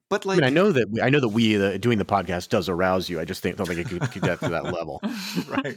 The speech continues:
Speaker 1: right, right. Yeah, I, I feel like, <sighs> hmm. I, okay.
Speaker 2: I think that
Speaker 1: There,
Speaker 2: at that,
Speaker 1: there are
Speaker 2: the, the
Speaker 1: degrees of arousal.
Speaker 2: ejaculating
Speaker 1: Okay,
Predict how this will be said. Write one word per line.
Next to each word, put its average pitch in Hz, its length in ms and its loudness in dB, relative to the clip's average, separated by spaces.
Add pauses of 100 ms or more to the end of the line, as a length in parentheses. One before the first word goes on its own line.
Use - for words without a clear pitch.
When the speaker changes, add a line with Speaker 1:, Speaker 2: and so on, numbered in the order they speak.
Speaker 1:
right, 98 240 -8
right. - 240 -12 (560)
Yeah, 202 280 0
I, 240 480 -2 (1400)
I 180 80 2
feel 320 260 -4
like, 370 240 -4 (320)
<sighs> - 60 -16 (1900)
hmm. 107 280 -10 (1000)
I, 151 80 -4 (100)
okay. - 240 -6 (140)
Speaker 2:
I 151 80 2
think 185 180 2
that 147 100 2
Speaker 1:
There, 220 100 4
Speaker 2:
at 196 80 0
that, 196 60 -2
Speaker 1:
there 226 140 4
are 220 220 4
Speaker 2:
the, - 60 4
the 247 100 -2
Speaker 1:
degrees 156 320 2
of 139 100 2
arousal. 127 240 2
Speaker 2:
ejaculating 135 220 2
Speaker 1:
Okay, 139 240 -4